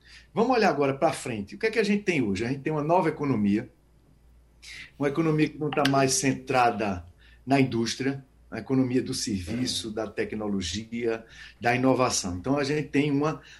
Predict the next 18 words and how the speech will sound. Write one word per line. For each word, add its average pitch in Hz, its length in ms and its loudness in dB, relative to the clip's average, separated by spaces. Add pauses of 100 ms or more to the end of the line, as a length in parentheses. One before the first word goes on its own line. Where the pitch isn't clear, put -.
(140)
nova 165 540 4
economia. 143 640 0
E 131 60 0
eu 156 120 4
percebo 135 540 4
que 135 420 2 (300)
aqui 131 260 -4
no 160 100 0
Brasil, 120 720 4
e - 280 -6
também 123 360 -2
Europa, 113 320 2
Estados 104 280 -4
Unidos 98 440 -2
e 101 40 0
no 104 100 2
mundo 107 240 -2
todo, 139 300 -4